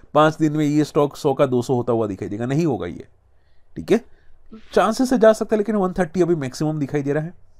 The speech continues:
ओके, including sale, ये एक सौ दस दिखाई दे रहा है। अगर किसी को एवरेज करना चाहते हैं, as per my view, करना चाहते हैं, कर सकते हैं। मैंने वैसे आपको पहले भी बता दिया था, around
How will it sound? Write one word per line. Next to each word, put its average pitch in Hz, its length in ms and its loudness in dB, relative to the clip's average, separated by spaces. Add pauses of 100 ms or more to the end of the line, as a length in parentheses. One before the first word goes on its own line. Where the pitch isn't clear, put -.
(300)
ओके, - 240 -8 (320)
including 156 440 2
sale, 139 260 0 (400)
ये 131 180 0 (180)
एक 120 100 -6
सौ 151 160 -2
दस 131 220 0
दिखाई 151 240 -2
दे 147 80 0
रहा 151 80 2
है। 131 40 -4
अगर 139 100 0
किसी 135 240 -6
को 123 120 0
एवरेज 131 220 0
करना 135 220 -6
चाहते 127 260 -2
हैं, 147 100 -6 (480)
as - 160 -4
per 160 120 0
my 135 180 0
view, 143 180 -2 (140)
करना 117 240 -2
चाहते 120 220 -2
हैं, 123 80 -4
कर 110 80 -2
सकते 123 280 -10
हैं। 131 80 -6
मैंने 135 180 0
वैसे 127 260 0
आपको 131 180 0
पहले 127 260 0
भी 147 100 0
बता 131 240 2
दिया 127 160 0
था, 139 180 -2 (540)
around 135 260 4